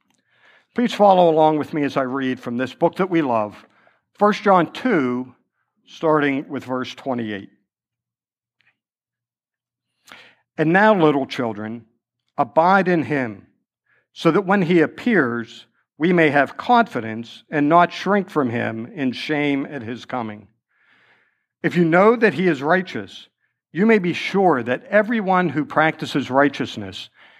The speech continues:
has been born of him. Chapter three. See what kind of love the Father has given to us, that we should be called children of God,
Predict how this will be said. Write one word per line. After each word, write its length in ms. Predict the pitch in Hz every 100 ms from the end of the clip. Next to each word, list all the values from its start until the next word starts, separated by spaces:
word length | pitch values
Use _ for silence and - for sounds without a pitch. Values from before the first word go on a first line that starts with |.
| _
has 160 | - 139
been 220 | 143 127
born 300 | 110 131 139
of 140 | 131 -
him. 420 | 120 107 95 - _ _ _ _ _ _ _ _ _ _ _ _ - _ -
Chapter 340 | 143 139 139
three. 360 | - 117 101 92 _ _ _ _ - - - - - _
See 440 | - - - 247 262
what 260 | 185 151
kind 380 | - 165 190 190
of 160 | 143 107
love 380 | 135 156 156 123
the 100 | 113
Father 440 | - 147 147 151
has 220 | 117 107
given 300 | - 143 151
to 200 | - 147
us, 400 | 104 92 - - _ _ _ _ -
that 100 | 156
we 320 | 143 180 202
should 240 | - 143
be 120 | 120
called 300 | 120 131 127
children 460 | - - 185 185 180
of 160 | 156 120
God, 460 | 120 110 95 92